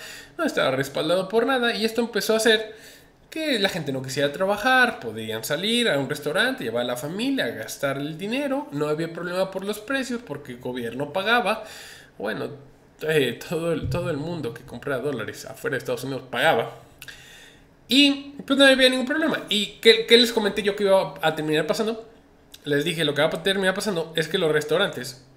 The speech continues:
se van a ver bien afectados porque van a empezar a, a, al no encontrar trabajadores, van a tener que subir los sueldos. Suben los sueldos para atraer trabajadores.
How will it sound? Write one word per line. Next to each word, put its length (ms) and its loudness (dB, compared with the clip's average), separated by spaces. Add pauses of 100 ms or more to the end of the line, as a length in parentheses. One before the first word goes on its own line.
(100)
se 140 -4
van 140 2
a 40 6
ver 180 2
bien 200 4
afectados 600 2 (560)
porque 560 -2
van 180 4
a 60 4
empezar 400 4
a, 420 2 (100)
a, 120 -2 (180)
al 240 4
no 80 4
encontrar 720 4
trabajadores, 720 0
van 140 -2
a 80 -4
tener 160 -4
que 60 -8
subir 440 -6 (100)
los 140 -10
sueldos. 380 0 (760)
Suben 280 2
los 120 2
sueldos 300 6
para 260 2
atraer 440 2
trabajadores. 640 -4